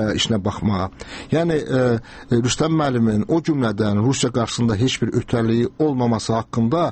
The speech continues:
möhürlü sənədləri də var. O sənədlər olmasaydı, onun heç vətəndaşlıqdan çıxmaq, ə, məsələsinə komissiya, ə, ə, ə, baxmağa, ə, başlamazdı.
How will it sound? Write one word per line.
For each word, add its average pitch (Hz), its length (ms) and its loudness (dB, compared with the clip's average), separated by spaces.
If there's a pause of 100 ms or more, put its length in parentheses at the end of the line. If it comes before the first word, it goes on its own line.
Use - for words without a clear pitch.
(300)
möhürlü 135 440 2
sənədləri 123 540 0
də 113 120 0
var. 110 180 0
O 123 100 2
sənədlər 123 460 -2
olmasaydı, 123 480 0
onun 131 340 2
heç - 100 -8 (280)
vətəndaşlıqdan 120 880 0
çıxmaq, - 320 -2 (320)
ə, 117 120 2 (140)
məsələsinə 117 340 -2 (160)
komissiya, 117 420 0 (280)
ə, - 40 -4
ə, 120 400 0 (640)
ə, 110 220 2 (160)
baxmağa, 127 420 0
ə, 101 400 -4
başlamazdı. 98 720 -2